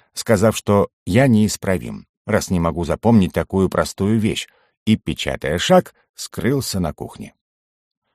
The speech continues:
Оставив потешаться надо мной Арнха и фонарщика, которые в процессе всего обучения и мучения просто надорвали животики от смеха. «Будь у меня столько родственничков, я бы сбежал из дома»,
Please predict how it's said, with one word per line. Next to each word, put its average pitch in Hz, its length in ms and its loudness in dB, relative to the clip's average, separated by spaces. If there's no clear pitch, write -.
Оставив 120 600 2
потешаться 110 680 0
надо 92 240 4
мной 87 380 2
Арнха 113 500 2
и 95 180 -4
фонарщика, - 720 -4
которые 139 420 2
в - 100 -4
процессе 120 480 0
всего 117 480 2
обучения 98 580 2
и 82 40 2
мучения 78 560 0
просто 139 540 2
надорвали 139 600 4
животики 147 600 2
от 78 140 -4
смеха. - 440 -8
«Будь 110 280 2
у 101 40 4
меня 101 220 4
столько 95 400 0
родственничков, 92 760 -4
я 135 200 4
бы 170 120 4
сбежал 127 440 4
из 107 100 0
дома», 90 380 0